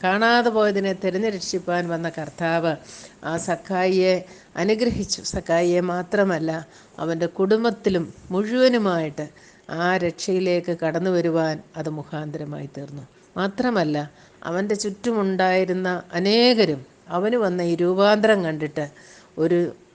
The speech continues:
പുതിയ അനുഭവത്തിലേക്ക് കടക്കുവാനിടയായി. ഈ ചിന്തകൾ ഇന്ന് പകൽക്കാലം നമ്മെയും വെല്ലുവിളിക്കട്ടെ. യേശുവിനോട് ചേർന്ന് നടക്കാം.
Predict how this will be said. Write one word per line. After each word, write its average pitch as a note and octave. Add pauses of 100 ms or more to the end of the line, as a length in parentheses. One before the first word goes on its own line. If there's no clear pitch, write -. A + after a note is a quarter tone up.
പുതിയ F#3+
അനുഭവത്തിലേക്ക് F3+
കടക്കുവാനിടയായി. D3 (460)
ഈ G#3
ചിന്തകൾ D#3 (180)
ഇന്ന് F3+
പകൽക്കാലം F3
നമ്മെയും G#3+
വെല്ലുവിളിക്കട്ടെ. D3+ (400)
യേശുവിനോട് F3
ചേർന്ന് F#3+
നടക്കാം. D3+